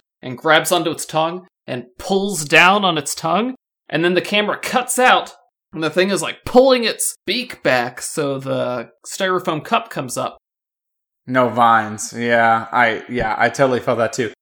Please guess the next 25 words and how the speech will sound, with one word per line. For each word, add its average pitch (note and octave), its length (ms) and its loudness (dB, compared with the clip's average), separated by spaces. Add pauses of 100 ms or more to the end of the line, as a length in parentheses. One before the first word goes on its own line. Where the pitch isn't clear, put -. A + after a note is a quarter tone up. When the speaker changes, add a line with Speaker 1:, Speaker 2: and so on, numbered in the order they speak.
(160)
Speaker 2:
Especially E3 400 -2
because C#3+ 440 0 (500)
her C#3+ 260 0
magic D#3+ 520 -2
is G#3 140 -2
pretty A#3+ 380 -4
powerful, D3 640 4
and C3 80 0
I C3 60 2
kind D#3+ 180 0
of E3 60 -2
expected D3+ 400 -2
to B2 60 -4
see D3 180 -2
vines, C3 340 2
like, B2+ 140 -2
around A2+ 420 -6
the A#2 100 -12
cup - 360 -6
and G#2+ 260 -14
stuff, - 460 -8
and A2+ 120 -10
there's A2 200 -12
just - 200 -12
nothing. A2 420 -12